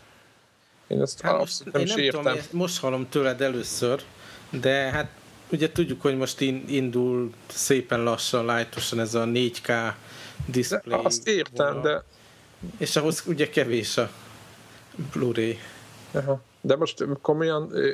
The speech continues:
Speaker 1: ö, el tudod képzelni, kétezer-tizenöt év végén ez legyen a, tehát aznak a, a, azon a piacon, ami, ahol ilyen vásárlóerő van, az majd lemezeket fog venni
Speaker 2: Nem.
Speaker 1: kétezer-tizenöt év végén?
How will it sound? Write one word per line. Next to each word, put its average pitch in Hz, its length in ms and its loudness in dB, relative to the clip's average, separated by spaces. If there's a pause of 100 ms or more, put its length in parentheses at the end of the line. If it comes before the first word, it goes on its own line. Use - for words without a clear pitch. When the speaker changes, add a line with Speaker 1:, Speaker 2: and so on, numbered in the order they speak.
Speaker 1:
ö, 135 220 2
el 139 160 0
tudod 147 200 0
képzelni, 139 480 0
kétezer-tizenöt 143 680 0
év 135 200 2
végén 135 380 0
ez 127 200 0
legyen 135 260 2
a, 135 180 0 (320)
tehát 135 320 2
aznak 165 240 0
a, - 220 0
a, 139 140 2
azon 156 220 2
a 139 60 2
piacon, 135 440 0
ami, 127 160 2
ahol 131 280 2
ilyen 143 240 0
vásárlóerő 127 1000 2
van, 127 280 2 (580)
az 131 200 4
majd 131 400 0
lemezeket 131 600 2
fog 127 220 0
venni 117 440 0 (220)
Speaker 2:
Nem. 127 100 -14
Speaker 1:
kétezer-tizenöt 127 760 0
év 123 180 0
végén? 117 420 -2